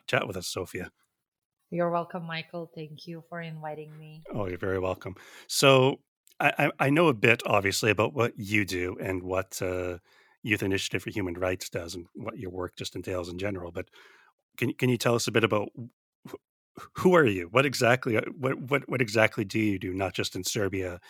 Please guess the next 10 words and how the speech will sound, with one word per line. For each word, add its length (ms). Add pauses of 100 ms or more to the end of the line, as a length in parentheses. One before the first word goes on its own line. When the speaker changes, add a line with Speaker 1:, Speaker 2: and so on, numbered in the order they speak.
(220)
Speaker 1:
in 200
Belgrade, 420
where 100
you're 140
based, 360
but 120
across 340
the 80
Western 340
Balkans? 580